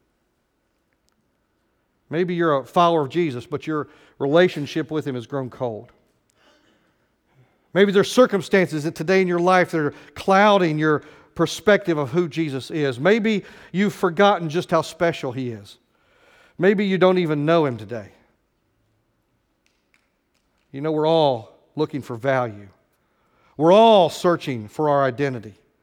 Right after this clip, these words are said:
We're all striving for purpose. We're all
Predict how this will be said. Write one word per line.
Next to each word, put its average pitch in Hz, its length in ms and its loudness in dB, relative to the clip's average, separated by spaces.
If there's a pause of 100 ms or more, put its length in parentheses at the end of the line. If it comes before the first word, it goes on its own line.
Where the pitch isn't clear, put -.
(400)
We're 170 140 2
all 240 160 6
striving 208 600 2
for 165 120 -6
purpose. 170 540 -6
We're 175 120 2
all 226 240 4